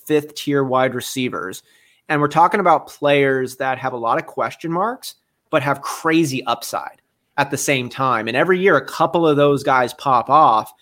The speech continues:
and grabbing a guy with crazy upside that has question marks, like, I'm thinking last year's D K Metcalf, for instance, um, or last year's Keenan Allen, for instance. Like, these were guys going in, like, the fourth round, fifth round that ended up being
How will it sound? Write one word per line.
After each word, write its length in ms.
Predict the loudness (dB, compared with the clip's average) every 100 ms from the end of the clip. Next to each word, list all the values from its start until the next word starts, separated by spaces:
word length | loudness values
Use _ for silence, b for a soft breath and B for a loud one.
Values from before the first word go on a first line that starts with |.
| b b b _
and 140 | -6
grabbing 400 | 0 2 2 0
a 40 | -4
guy 280 | -2 0 0
with 240 | -2 -8
crazy 480 | -10 -6 -6 -4 -2
upside 760 | -4 -4 -6 -4 -2 -4 -8 -14 _ _
that 100 | -8
has 200 | -2 -2
question 400 | 0 -2 -2 -4
marks, 220 | -2 -2
like, 160 | -2 -4
I'm 120 | -8
thinking 240 | -6 -6 -4
last 460 | -2 0 -2 -6
year's 220 | -6 -6
D 160 | -6 -10
K 180 | -6 -6
Metcalf, 560 | -6 -10 -14 -16 -18 _ _ _ _
for 120 | -4
instance, 480 | -4 -12 -16 -20 -20 _ _ _
um, 380 | -2 2 2 2 0
or 260 | 2 2
last 560 | 2 2 2 -2 -4 -6
year's 500 | -2 0 0 -2 -6
Keenan 320 | -6 -4 -2
Allen, 300 | -4 -4 -10 _ _
for 140 | _ -8
instance. 480 | -8 -16 -18 -20 _ _ _ -6
Like, 80 | 0
these 140 | 0
were 80 | 2
guys 300 | 2 2 0
going 200 | -4 -4
in, 60 |
like, 160 | -8 -10
the 80 | -14
fourth 460 | -12 -6 -6 -6
round, 600 | -8 -6 -4 -4 -6 -8
fifth 440 | -14 -10 -8 -8 -8
round 540 | -4 -2 -2 -4 -4
that 140 | -4 -4
ended 280 | -2 0
up 160 | 0 0
being 380 | -2 -2 -2